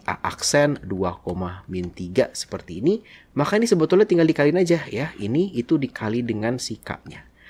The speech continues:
Ya, sembilan juga dikali dengan si K-nya. Berarti nilai K-nya nanti adalah min tiga dibagi sembilan, atau boleh juga dua dibagi min enam, ya. Berarti ini X aksen dibagi dengan X-nya.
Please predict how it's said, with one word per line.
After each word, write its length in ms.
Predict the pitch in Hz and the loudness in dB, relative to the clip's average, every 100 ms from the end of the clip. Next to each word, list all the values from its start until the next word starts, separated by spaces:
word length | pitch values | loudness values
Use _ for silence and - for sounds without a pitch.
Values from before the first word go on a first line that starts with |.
| - _ | -20 _
Ya, 200 | - 139 | -6 -4
sembilan 520 | - 131 110 110 185 165 | -2 -2 2 4 4 4
juga 320 | 110 104 143 | 0 4 4
dikali 720 | 127 117 - 90 107 147 - | 4 -4 -4 -2 0 -2 -6
dengan 480 | - 95 95 95 95 | -8 -6 -4 -6 -8
si 200 | - 98 | -10 -10
K-nya. 400 | - - - 76 | -10 -14 -14 -12
Berarti 200 | 82 95 | -8 -2
nilai 280 | 147 135 120 | 0 2 2
K-nya 680 | 117 104 185 202 117 156 208 | 0 -2 2 2 4 0 -2
nanti 400 | 110 98 - - | -6 -8 -4 -4
adalah 400 | 101 98 123 175 - - _ - | -2 0 2 2 -2 -20 _ -6
min 160 | 107 95 | -4 -4
tiga 400 | 101 92 135 - | -6 2 2 2
dibagi 400 | 107 98 95 90 | -2 -4 -4 -4
sembilan, 640 | - 90 85 87 151 170 - | -6 -6 -4 -2 -2 -2 -6
atau 280 | 120 147 | -2 -2
boleh 240 | 135 120 110 | 2 2 2
juga 440 | 131 170 107 127 - | 0 0 2 2 0
dua 400 | 95 95 98 127 | -8 -2 0 0
dibagi 840 | - 95 87 85 85 90 90 - - | -2 -8 -6 -4 -6 -6 -10 -12 -10
min 200 | 90 76 | -10 -6
enam, 240 | 131 107 - | -2 -2 -4
ya. 240 | 98 123 | -6 -4
Berarti 480 | 120 80 - 131 - | -6 -10 -6 -6 -4
ini 160 | 113 143 - _ - | -6 -6 -12 _ -14
X 200 | 95 - | -14 -10
aksen 560 | 90 - - 147 151 - | -10 -6 2 4 4 0
dibagi 480 | - 92 85 80 175 | -8 -6 -6 -6 -8
dengan 160 | - - | -8 -12
X-nya. 480 | - - - - - | -18 -14 -14 -14 -20